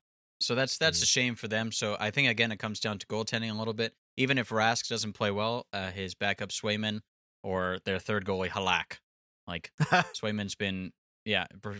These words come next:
Speaker 1: pretty solid, and Halak has always been solid. So,
Speaker 2: Yeah.
Speaker 1: yeah, Bruins in six.
Speaker 3: That's funny. I was thinking about Halak earlier today. I was wondering where he had gone. I didn't realize he was still with the Bruins. Uh, so I also have the Bruins in six.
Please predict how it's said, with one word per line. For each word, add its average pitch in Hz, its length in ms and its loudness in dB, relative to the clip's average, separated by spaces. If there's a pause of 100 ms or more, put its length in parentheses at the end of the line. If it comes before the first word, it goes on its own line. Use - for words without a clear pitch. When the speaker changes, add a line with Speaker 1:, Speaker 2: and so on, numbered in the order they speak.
Speaker 1:
pretty 117 160 2
solid, 107 360 2
and 92 80 -8
Halak 92 320 0
has 90 120 -4
always 85 220 -4
been 90 140 -12
solid. 76 360 -8
So, - 220 -4 (560)
Speaker 2:
Yeah. - 80 -16
Speaker 1:
yeah, 87 60 0 (120)
Bruins 107 280 -2
in 95 60 -6
six. - 280 -8 (500)
Speaker 3:
That's 190 140 -2
funny. 208 160 4
I 127 60 4
was 127 100 0
thinking 175 180 2
about 135 220 2
Halak 135 260 0
earlier 139 300 2
today. 143 240 0
I 120 40 2
was 113 100 0
wondering 117 240 -2
where 113 120 0
he 110 140 -2
had 104 100 -2
gone. 107 240 -2
I 98 80 -2
didn't 117 200 -2
realize 113 280 -2
he 117 60 -4
was 110 100 -4
still 117 200 -2
with 113 120 -2
the 110 60 -8
Bruins. 107 400 -2 (400)
Uh, 104 220 2
so 151 180 2
I 175 140 6
also 147 260 4
have 123 260 4
the 123 60 -2
Bruins 113 400 0
in 101 80 -4
six. - 420 -4